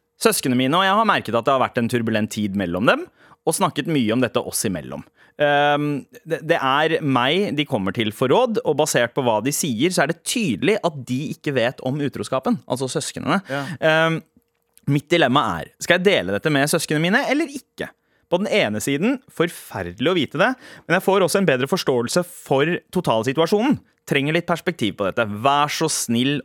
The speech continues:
Speaker 1: og hjelp meg med like desperat stemme som Galvan. Ehm, alle søskene er over atten år. Vi er en svæ-, svært sammensveiset gjeng, og far har bestemt seg for å holde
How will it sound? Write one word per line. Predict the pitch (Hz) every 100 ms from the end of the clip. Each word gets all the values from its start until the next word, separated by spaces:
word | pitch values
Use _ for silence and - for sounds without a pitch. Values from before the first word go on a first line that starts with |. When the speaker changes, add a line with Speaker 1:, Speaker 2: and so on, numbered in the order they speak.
| -
Speaker 1:
og | 120
hjelp | 113 101 85 143
meg | 180 214 -
med | 113
like | 120 101 - 101
desperat | 95 98 - 92 90
stemme | - 90 85
som | 92 87 -
Galvan. | - 78 127 185 - - -
Ehm, | 147 139 139 139 143 143 -
alle | 190 185
søskene | 214 - 165 -
er | 127 165 202 92 -
over | 139 147 -
atten | - -
år. | 170 233 147
Vi |
er | 147 147
en | 147
svæ-, | 147 147 147
svært | 143 143 147
sammensveiset | - 131 101 104 107 139
gjeng, | 220 240
og | 151
far | - 135
har | 139 139
bestemt | - 104
seg | 113 107
for | 139
å | 175
holde | 120